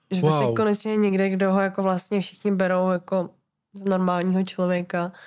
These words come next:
Speaker 1: a přesně jako nekoukají na něj a ty jsi z ciziny a ty jsi prostě
Speaker 2: Jo,
Speaker 1: jiný.
Speaker 2: jako, no, jakože
Speaker 1: Je-
Speaker 2: vlastně něco, co s tebou jakoby nepatří, nebo jak
Speaker 1: Hmm.
Speaker 2: to říct,
Speaker 1: Že
Speaker 2: že
Speaker 1: prostě zapadá.
Speaker 2: Už jenom tím, že vlastně jsi v Čechách a jako na,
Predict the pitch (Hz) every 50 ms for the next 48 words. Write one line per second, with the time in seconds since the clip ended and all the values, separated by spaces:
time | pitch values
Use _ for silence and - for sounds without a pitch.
0 | - - _ _ - 190 185 - 190 185 - - - 190 185 185 202 202 190 185
1 | 185 196 185 185 185 196 190 190 185 185 180 180 180 180 180 175 180 175 170 -
2 | 190 - 196 - - - - - 185 180 185 185 180 180 180 180 185 185 185 185
3 | 180 180 185 185 - 196 - - 180 - - - - - - 196 190 180 180 180
4 | 180 - - - - - 151 147 131 101 - - _ - 147 147 156 175 170 -
5 | - - 151 139 - - 139 - 214 180 147 - 151 151 151 139 - - 147 131
6 | - - 147 139 - - - 147 135 143 135 - 147 139 151 147 139 143 151 151
7 | 147 151 - - 123 117 110 110 107 107 113 110 104 104 110 123 113 117 110 107
8 | 113 120 113 - - 254 240 226 220 208 - 226 226 202 196 185 170 165 170 135
9 | 135 147 151 151 147 147 147 143 131 - 151 143 147 143 - - 147 143 139 -
10 | 156 147 - - - 123 127 - 139 139 139 151 147 147 147 147 160 147 139 135
11 | - 151 143 143 143 139 139 139